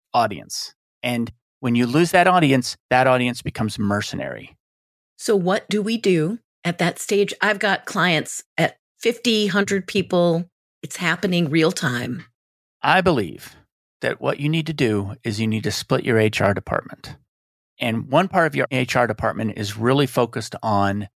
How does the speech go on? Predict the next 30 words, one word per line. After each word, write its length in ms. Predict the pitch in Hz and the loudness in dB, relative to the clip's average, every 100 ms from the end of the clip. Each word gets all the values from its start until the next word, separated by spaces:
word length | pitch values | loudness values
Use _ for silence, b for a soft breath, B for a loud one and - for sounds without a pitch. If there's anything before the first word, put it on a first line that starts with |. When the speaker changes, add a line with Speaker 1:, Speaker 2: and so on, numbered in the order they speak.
| _ - | _ -4
Speaker 1:
creating 340 | 127 123 123 | 0 0 0
a 60 | 117 | 0
workforce 480 | 117 113 120 101 | -2 -2 -4 -4
that's 200 | - 107 | -4 -8
gonna 140 | - 107 | -6 -2
be 120 | 110 | 0
able 140 | 107 | -2
to 100 | 107 | -4
deliver 260 | 104 104 101 | -4 -2 0
against 360 | 101 101 - 107 | 0 0 -2 -4
your 80 | |
strategy. 680 | - 101 92 - - - - _ _ | -2 0 0 -2 -4 -8 -10 _ _
The 180 | 120 120 - | -6 -4 0
other 280 | 160 165 170 | 2 2 -2
part 280 | - 139 | 0 0
of 100 | 123 | 0
your 360 | 117 110 104 - - | 0 0 0 -2 -6
H 220 | 110 - | -4 0
R 100 | 107 | 0
department 540 | 104 101 95 101 98 - | 0 -2 -2 -4 -10 -12
is 280 | - 113 - _ | -6 -6 -6 _
facing 480 | - 135 - 123 117 | 0 0 0 -6 -6
toward 580 | - - 110 110 107 101 - _ - | -12 -8 -2 0 -2 -6 -16 _ -12
employees 640 | 104 - 143 127 110 104 - | -10 -2 2 2 0 -4 -2
as 240 | 117 120 - | 0 0 -2
the 100 | 113 | 0
work 260 | 117 117 | 0 0
experience 440 | 135 - 113 104 - | -10 -4 -4 -4 -6
design 480 | 110 104 107 107 | -6 0 2 0
function. 500 | 104 - - - - | -2 -6 -6 -8 -10